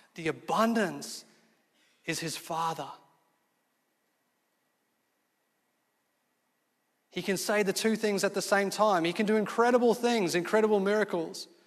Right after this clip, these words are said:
He can live this life fully with, with full vision. And yet he would say, "Without the Father, I'm blind."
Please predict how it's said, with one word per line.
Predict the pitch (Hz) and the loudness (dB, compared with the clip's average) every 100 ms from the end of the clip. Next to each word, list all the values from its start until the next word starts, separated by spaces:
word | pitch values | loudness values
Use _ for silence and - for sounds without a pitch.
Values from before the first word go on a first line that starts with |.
| _ _ | _ _
He | 196 | -4
can | 233 208 | 0 2
live | 196 233 | 4 2
this | 208 208 196 | 2 0 2
life | 202 202 196 - - - - _ _ | 4 4 4 0 -16 -20 -20 _ _
fully | - - 254 254 233 | -18 0 4 4 4
with, | 196 196 - | 4 2 2
with | 170 190 | 0 0
full | - - 254 233 | 0 0 2 4
vision. | 214 233 220 175 - - - _ _ _ - | 2 0 -2 -4 -10 -20 -20 _ _ _ -2
And | 180 190 | 0 2
yet | 214 180 | 0 0
he | 208 | -2
would | 208 - | -2 0
say, | 208 190 190 - - - - 160 - _ _ _ _ _ _ | 0 2 -2 -8 -20 -20 -20 -20 -20 _ _ _ _ _ _
"Without | 156 175 208 202 233 226 226 - - _ _ _ _ _ _ _ _ _ _ _ _ _ | -2 -2 0 0 2 0 -4 -18 -20 _ _ _ _ _ _ _ _ _ _ _ _ _
the | 160 | -6
Father, | - 160 147 143 143 147 _ _ _ _ _ _ _ _ _ _ _ _ _ _ _ _ _ _ _ _ _ _ _ _ _ _ _ _ _ _ _ | -4 -4 -4 -6 -10 -18 _ _ _ _ _ _ _ _ _ _ _ _ _ _ _ _ _ _ _ _ _ _ _ _ _ _ _ _ _ _ _
I'm | 170 214 185 | -10 -8 -6
blind." | 139 110 | -8 -12